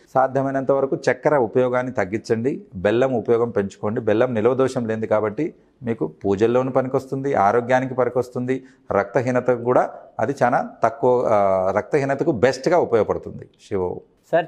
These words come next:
Speaker 2: చాలామంది వరకు, ఆ, వాస్తు రీత్యా, ఆర్థిక రీత్యా వ్యాపారంలో చిన్న చిన్న ప్రాబ్లమ్స్ ఫేస్ చేస్తున్న వాళ్ళు ఎంతోమంది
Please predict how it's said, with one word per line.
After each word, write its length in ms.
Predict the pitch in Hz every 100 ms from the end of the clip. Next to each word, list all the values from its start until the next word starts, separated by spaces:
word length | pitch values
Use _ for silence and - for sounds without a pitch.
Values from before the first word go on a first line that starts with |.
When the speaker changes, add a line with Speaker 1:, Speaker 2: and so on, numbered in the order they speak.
| 139
Speaker 2:
చాలామంది 400 | 131 160 175 170
వరకు, 600 | 147 131 143 175 - -
ఆ, 220 | 135 127
వాస్తు 400 | 127 127 156 -
రీత్యా, 380 | 156 156 151 151
ఆర్థిక 340 | 127 127 139
రీత్యా 400 | 139 135 135 131
వ్యాపారంలో 500 | 127 135 135 165 156
చిన్న 200 | 151 143
చిన్న 180 | 127 131
ప్రాబ్లమ్స్ 340 | 123 123 135 135
ఫేస్ 220 | 127 -
చేస్తున్న 220 | 123 135
వాళ్ళు 140 | 123
ఎంతోమంది 600 | 123 127 160 139 120 139